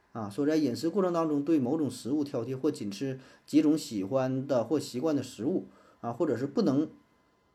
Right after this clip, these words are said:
接受某种性状的食物啊，比，比如说糊状，哎，就刚才说这种。所以呢，它这种原因呢是，我觉得算是被动的原因，就是你身体的情况，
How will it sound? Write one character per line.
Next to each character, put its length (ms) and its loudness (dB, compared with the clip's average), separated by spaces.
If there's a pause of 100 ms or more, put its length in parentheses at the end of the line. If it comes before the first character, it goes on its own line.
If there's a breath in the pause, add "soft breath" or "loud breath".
(220)
接 240 6
受 320 2
某 160 0
种 160 0
性 220 0
状 180 2
的 120 -4
食 160 -8
物 200 0
啊， 240 -8
比， 120 -8
比 60 -6
如 120 -4
说 140 -4
糊 240 -6
状， 260 2
哎， 80 -10
就 80 -10
刚 160 -8
才 80 -4
说 180 -8
这 100 -4
种。 120 -12 (840 soft breath)
所 140 2
以 60 6
呢， 120 4
它 560 2
这 140 0
种 180 4
原 240 4
因 240 4
呢 140 0
是， 320 -2 (840)
我 120 -4
觉 140 0
得 80 4
算 160 0
是 80 -2
被 340 4
动 200 -2
的 80 -4
原 260 -8
因， 180 -12
就 120 -4
是 40 0
你 140 4
身 240 0
体 100 0
的 120 -2
情 240 -8
况， 200 -4